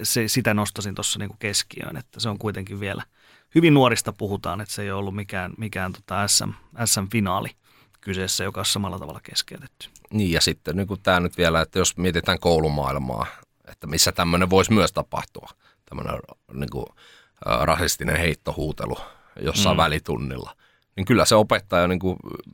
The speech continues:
Speaker 2: no, tietenkin siellä tunnetaan, siellä se porukka on paljon tiiviimpi. Nämä ovat kuitenkin eri kaupungeista esimerkiksi nämä joukkueet, niin jos sille tun-, tun-, semmoista niinku tunnesidettä, mutta niinku jos kaverit, kavereiden kesken tai jossain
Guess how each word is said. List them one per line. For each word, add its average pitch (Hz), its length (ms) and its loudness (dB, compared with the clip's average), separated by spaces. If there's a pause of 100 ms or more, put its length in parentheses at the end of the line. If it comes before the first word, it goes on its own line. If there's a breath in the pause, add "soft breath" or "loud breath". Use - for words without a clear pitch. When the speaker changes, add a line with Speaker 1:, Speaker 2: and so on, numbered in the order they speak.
Speaker 2:
no, 82 260 2
tietenkin 82 340 0
siellä 80 280 2
tunnetaan, 73 480 -2
siellä 78 260 2
se 80 100 -4 (160)
porukka 78 320 -2
on 73 40 -4
paljon 78 200 -4
tiiviimpi. 69 560 -4 (240)
Nämä 73 260 0
ovat 73 240 -2
kuitenkin 76 340 -2
eri 78 120 2
kaupungeista 69 640 -4
esimerkiksi 57 180 -4
nämä 65 120 -2
joukkueet, 62 420 -6
niin 64 120 -10 (640 loud breath)
jos - 120 2
sille 71 180 4
tun-, 71 360 0
tun-, 69 300 0
semmoista 71 320 -4
niinku 67 180 -4
tunnesidettä, 73 680 -2
mutta 62 240 -8
niinku 67 160 -4
jos 73 120 -2
kaverit, 76 400 2
kavereiden 71 420 0
kesken - 320 -4
tai - 160 -2
jossain - 280 0